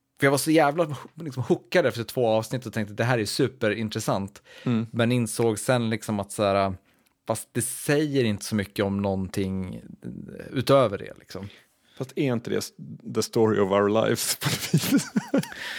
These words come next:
Speaker 1: Jo, på ett plan så, så är det ju det såklart. Eh, men,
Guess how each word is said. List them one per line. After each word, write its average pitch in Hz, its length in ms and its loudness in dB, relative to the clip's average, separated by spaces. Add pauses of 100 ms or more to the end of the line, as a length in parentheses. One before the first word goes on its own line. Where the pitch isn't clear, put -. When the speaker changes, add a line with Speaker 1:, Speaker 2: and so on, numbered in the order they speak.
(1500)
Speaker 1:
Jo, 175 180 6
på 196 100 4
ett 190 160 2
plan 139 280 4
så, 143 240 0
så 139 120 2
är 123 80 6
det 113 40 2
ju 113 60 0
det 104 120 0
såklart. - 640 -8
Eh, 104 600 0 (520)
men, 127 300 0